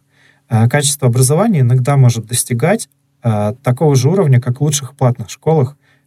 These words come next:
той страны, где, про которую, в которой вот эта школа находится.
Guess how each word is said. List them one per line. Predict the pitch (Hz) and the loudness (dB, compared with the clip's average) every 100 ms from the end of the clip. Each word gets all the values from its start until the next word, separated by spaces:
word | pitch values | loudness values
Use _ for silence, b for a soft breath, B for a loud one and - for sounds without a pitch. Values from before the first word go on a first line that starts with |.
| - | -2
той | 117 | 0
страны, | - 120 120 151 | 0 0 2 2
где, | 127 113 104 | 0 -4 -6
про | - - | -10 -8
которую, | 120 131 120 107 98 | -4 0 0 0 -6
в | - | -12
которой | - 127 131 117 | -10 -4 -2 -2
вот | 104 | -6
эта | _ | _
школа | - - 117 | -16 -2 -2
находится. | 107 107 - - - - | 0 -4 -8 -14 -16 -20